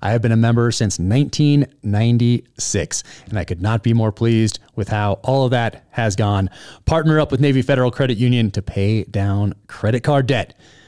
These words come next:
You could get into low A P R on balance transfers with their Platinum credit card.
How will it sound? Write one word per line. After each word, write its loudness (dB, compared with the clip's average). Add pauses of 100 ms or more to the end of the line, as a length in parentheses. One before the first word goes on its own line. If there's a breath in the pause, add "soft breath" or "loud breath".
(320 soft breath)
You -10
could -2
get 0
into 0
low 2
A 0
P 0
R 2
on 0
balance 0
transfers 2
with -2
their 0
Platinum 0
credit 0
card. -4